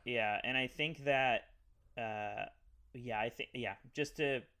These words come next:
that's a long-winded answer, but I would say I probably want him in, in dramas more than comedies, but I like him in both. He just does, <laughs> he just does a great job.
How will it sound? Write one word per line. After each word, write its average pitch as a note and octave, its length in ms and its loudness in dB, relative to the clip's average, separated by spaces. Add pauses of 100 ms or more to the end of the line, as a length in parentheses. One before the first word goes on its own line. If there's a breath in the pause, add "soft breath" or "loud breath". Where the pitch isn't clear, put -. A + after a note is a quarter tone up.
(220)
that's C#3 140 -6
a D3 60 4
long-winded D3 560 6
answer, A#2 340 -2
but A2+ 140 2
I A#2 100 8
would A#2 140 4
say C3+ 200 6
I B2+ 60 4
probably B2+ 480 6
want A2+ 260 -2
him A2 180 -4
in, G#2+ 280 -8
in G#2+ 260 -6
dramas G#2+ 480 -4
more A2 160 -4
than G#2 140 -6
comedies, A2 480 -6
but A2 180 -6
I C3 100 4
like D3+ 220 6
him C3 120 -4
in A2 180 -6
both. A2 240 -4
He G#2+ 80 -12
just A#2+ 240 -10
does, B2 160 -6
<laughs> F#3+ 120 -10
he D3 60 -8
just B2+ 280 -16
does A#2 160 -6
a - 20 -18
great G#2+ 200 -14
job. A2 260 -12